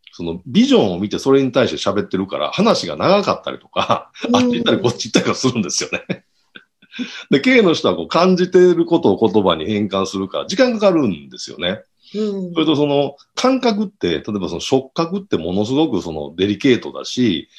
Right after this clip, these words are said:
Speaker 1: 情報量が多いんだけど、見えないんですよね。で、見えないものを言葉に変換するから、こう時間かかったりするんですよね。だから、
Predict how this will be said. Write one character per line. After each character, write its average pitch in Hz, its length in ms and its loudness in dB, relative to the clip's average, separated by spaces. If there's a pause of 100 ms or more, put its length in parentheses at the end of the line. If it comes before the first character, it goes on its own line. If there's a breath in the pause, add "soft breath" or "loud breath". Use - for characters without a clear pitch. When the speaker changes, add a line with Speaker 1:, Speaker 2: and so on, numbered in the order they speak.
(160 soft breath)
Speaker 1:
情 185 300 6
報 170 200 4
量 82 120 0
が 69 100 -4
多 107 200 0
い 90 40 0
ん 82 40 -2
だ 67 60 -6
け 65 80 -10
ど、 67 80 -18
見 104 160 2
え 330 80 4
な 185 120 4
い 78 80 -6
ん 65 100 -16
で - 80 -16
す - 100 -18
よ 64 60 -18
ね。 64 180 -18 (280)
で、 95 60 -4
見 131 160 4
え 277 120 4
な 220 120 4
い 110 80 2
も 104 120 0
の 85 100 -2
を 76 100 -8 (100)
言 90 100 -2
葉 82 120 -2
に 69 80 -10
変 95 220 -2
換 92 200 -4
す 95 120 -8
る 90 100 -4
か 69 100 -10
ら、 78 240 -2 (320 loud breath)
こ - 100 -8
う - 20 -6
時 170 100 0
間 277 220 4
か 226 80 -8
か 143 100 2
っ 78 140 -8
た 73 100 -6
り 76 340 -4
す - 180 -10
る 73 280 -6
ん 62 60 -16
で - 80 -18
す - 80 -12
よ 120 60 -4
ね。 143 60 -4
だ 156 80 0
か 139 80 0
ら、 113 180 0